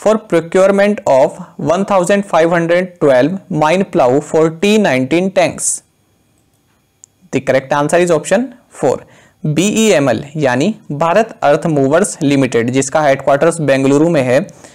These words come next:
रक्षा मंत्रालय ने इसके साथ टी नाइनटीन टैंकों के लिए पन्द्रह सौ बारह माइन प्लाऊ की खरीद के लिए एक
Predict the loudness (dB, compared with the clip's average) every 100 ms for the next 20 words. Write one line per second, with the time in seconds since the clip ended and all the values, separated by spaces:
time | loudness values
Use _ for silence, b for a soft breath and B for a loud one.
0 | B -4 -2 0 -2 -2 -2 0 2 2
1 | 0 -2 -4 -2 0 0 -2 B B B
2 | -4 0 2 2 0 0 -2 0 0 0
3 | 0 0 0 0 -2 -6 B B -2 0
4 | 2 2 2 2 0 0 0 0 0 0
5 | 2 2 0 -4 -2 -2 -2 -2 0 0
6 | 0 0 -2